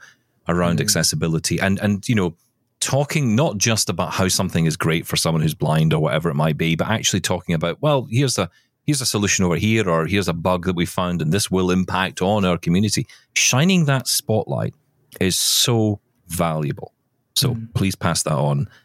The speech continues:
Speaker 1: uh, to all the team who work there and to you too, Sean. Thank you so much for coming on.
Speaker 2: Thank, thank you so much for having me. Thank you so much for reaching out to me. And then, you know, hearing these words from you really, like, validate, um, my effort. So thanks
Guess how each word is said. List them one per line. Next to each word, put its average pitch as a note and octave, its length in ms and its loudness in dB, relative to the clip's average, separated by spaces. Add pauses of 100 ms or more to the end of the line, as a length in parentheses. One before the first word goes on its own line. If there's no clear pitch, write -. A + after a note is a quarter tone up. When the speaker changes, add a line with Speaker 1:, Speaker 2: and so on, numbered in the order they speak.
(340)
Speaker 1:
uh, D2+ 260 2
to - 160 -4
all D2 140 0
the C#2+ 80 0
team D2 260 -2
who D2 120 0
work - 220 -6
there C#2+ 260 0
and D2 180 2 (120)
to - 120 -2
you D2 160 2
too, C#2 320 -2 (200)
Sean. - 260 0
Thank F2 240 -2
you E2 40 0
so - 140 0
much B2 120 -2
for - 80 -6
coming C#2+ 260 0
on. A2+ 120 -2 (240)
Speaker 2:
Thank, B2 140 -2
thank B2 120 -2
you C#3 80 -10
so C3 160 -2
much D3 140 -2
for C#3+ 100 0
having G#2 340 0
me. G#2+ 220 0
Thank G#2 180 -4
you C3 60 -4
so B2 140 -2
much B2+ 200 0
for B2+ 140 -2
reaching G2 300 -2
out F#2 160 0
to - 100 -6
me. F#2 200 0
And F2+ 140 -2
then, F2+ 380 -2
you G2+ 100 0
know, E2+ 200 0
hearing G2+ 280 -2
these F#2+ 220 -4
words F2+ 400 -2 (400)
from A2 220 0
you G2 400 0
really, F#2+ 260 0
like, F2 180 -4
validate, E2+ 680 -4 (440)
um, E2 400 0 (220)
my F2+ 600 0
effort. G#2+ 340 -2
So F2+ 460 -8
thanks - 440 -4